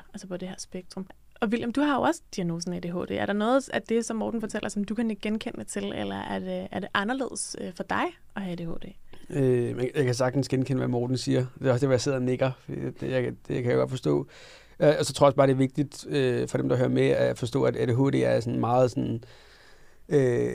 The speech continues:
Speaker 2: det er forskelligt på den måde, man kan have det på. Øh, man kan have det i en høj grad, og man kan have det i en lav grad, og nogen har ikke behov for medicin, og andre har. Øhm, og man kan sige, inden jeg overhovedet fik diagnosen A D H D, så fik jeg faktisk diagnosen bipolar lidelse,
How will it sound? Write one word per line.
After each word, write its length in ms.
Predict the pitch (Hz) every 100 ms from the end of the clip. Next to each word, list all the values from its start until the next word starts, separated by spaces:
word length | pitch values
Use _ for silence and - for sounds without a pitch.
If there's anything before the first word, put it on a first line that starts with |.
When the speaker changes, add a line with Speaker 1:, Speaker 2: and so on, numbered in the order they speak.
| 120 - -
Speaker 2:
det 20 |
er 40 | 135
forskelligt 480 | 139 165 165 139
på 60 | 143
den 80 | 139
måde, 240 | 135 135
man 140 | 131 127
kan 100 | 123
have 100 | 147
det 100 | 147
på. 260 | 143 - - -
Øh, 260 | 139 131
man 120 | 131 127
kan 80 |
have 100 | 127
det 60 | 131
i 20 |
en 40 | 127
høj 180 | 156
grad, 300 | 147 131 139 -
og 120 | 139
man 140 | 127 123
kan 100 | 123
have 80 |
det 60 | 127
i 20 |
en 60 | 127
lav 220 | 139 143
grad, 240 | 131 127
og 100 | 120
nogen 220 | 127 131 131
har 140 | 127
ikke 140 | 143
behov 260 | - 143 135
for 80 | 147
medicin, 460 | 131 127 - 143
og 120 | 123 113
andre 180 | 127
har. 380 | 120 120 104 - - -
Øhm, 680 | 147 131 123 120 117 113 117 - - - -
og 100 | 135
man 120 | 127
kan 80 | 117
sige, 180 | 120 123
inden 200 | 139 165
jeg 120 | 147 - -
overhovedet 220 | 139 143
fik 460 | - 147 - - - -
diagnosen 460 | 135 123 131 139 160
A 100 | 135
D 40 |
H 120 | 123 127
D, 380 | 127 123 120
så 140 | - 123
fik 300 | - 135 135
jeg 100 | 120
faktisk 460 | 123 113 131 -
diagnosen 580 | 131 120 117 123 120 135
bipolar 440 | 135 143 147 131 131
lidelse, 520 | 131 135 135 135